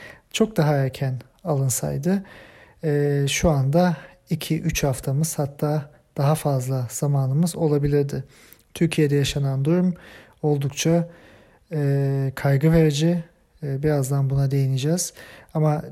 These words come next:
dünya ile paralellik kurarsak neredeyse tüm dünyada hızlı bir artış var. Bazı ülkeler bu hızlı artışın en şiddetli seviyesine ulaşmadan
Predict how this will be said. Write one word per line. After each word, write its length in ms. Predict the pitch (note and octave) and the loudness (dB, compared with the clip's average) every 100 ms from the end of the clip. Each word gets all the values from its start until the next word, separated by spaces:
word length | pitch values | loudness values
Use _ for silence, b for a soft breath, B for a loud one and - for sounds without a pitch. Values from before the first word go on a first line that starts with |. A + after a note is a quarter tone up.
| D3+ | 0
dünya 320 | D#3 D#3+ E3 | 4 6 6
ile 200 | D#3 D3 | 4 4
paralellik 560 | D3+ D3 C#3+ C#3+ C#3+ | 2 2 2 0 0
kurarsak 600 | C#3+ D#3 C3+ B2 E3 D#3+ - _ _ _ _ - - | 0 0 0 0 -2 -2 -8 _ _ _ _ -20 -2
neredeyse 680 | F3 E3 D3 C3+ - D#3 E3+ - - | 4 4 4 2 0 0 -2 -6 -8
tüm 220 | - D#3 | 0 2
dünyada 540 | C#3+ C3 B2+ B2+ D#3+ D#3+ B B | 2 2 0 2 0 0 B B
hızlı 340 | - D3 D3 | -6 -2 0
bir 80 | D3 | 2
artış 460 | C#3 C3 C3 C3 - | 2 0 -2 -4 -2
var. 240 | D#3 E3 B B B - | -2 -2 B B B 0
Bazı 320 | E3+ F#3+ F3 | 4 4 4
ülkeler 640 | D#3 C#3 D3+ C#3+ E3+ - B B B B B - | 2 2 -2 0 -2 -4 B B B B B -4
bu 120 | D#3 | 0
hızlı 280 | E3 D#3 F3 | 2 4 4
artışın 640 | E3 D#3 D#3 D#3 E3+ D#3+ - - | 4 2 0 2 4 2 0 -2
en 160 | F3+ F3 | 2 2
şiddetli 460 | D#3+ D3 D3 C#3+ | 2 -2 -4 -4
seviyesine 600 | - - C#3+ C#3+ - D3+ | -2 0 2 2 2 0
ulaşmadan 680 | D3+ D3+ D#3+ - D3 D3 F#3+ | 2 4 4 4 2 0 0